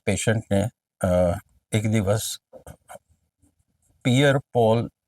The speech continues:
બ્રોકા નામના શરીરશાસ્ત્રીના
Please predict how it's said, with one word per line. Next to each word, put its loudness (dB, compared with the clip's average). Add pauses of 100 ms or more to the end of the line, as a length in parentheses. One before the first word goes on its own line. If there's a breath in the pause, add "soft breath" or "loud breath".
(320)
બ્રોકા 0 (800)
નામના 2 (1080)
શરીરશાસ્ત્રીના 0